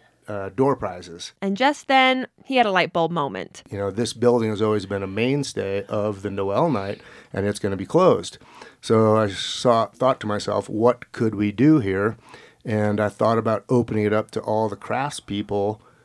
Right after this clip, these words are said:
Speaker 1: on the West End.
Speaker 2: With support from the town of Norwood waiving business licenses and taxes for the event,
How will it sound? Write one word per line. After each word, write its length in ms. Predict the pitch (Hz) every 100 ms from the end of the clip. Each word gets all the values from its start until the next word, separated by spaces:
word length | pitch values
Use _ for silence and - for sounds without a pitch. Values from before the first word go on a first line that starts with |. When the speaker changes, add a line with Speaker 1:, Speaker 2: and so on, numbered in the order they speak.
| _ -
Speaker 1:
on 160 | 104
the 80 | 104
West 260 | 110 107 -
End. 300 | 156 98 - -
Speaker 2:
With 140 | 233
support 480 | - 233 - 233 233
from 220 | - 208
the 80 | 202
town 320 | - 285 302
of 140 | 285 247
Norwood 500 | 220 214 202 202 208
waiving 400 | 185 175 180 175
business 380 | 190 196 190 190
licenses 720 | 180 175 - 185 175 196 208
and 160 | 170
taxes 480 | 175 208 240 - 196
for 140 | - 156
the 120 | 147
event, 380 | 143 135 196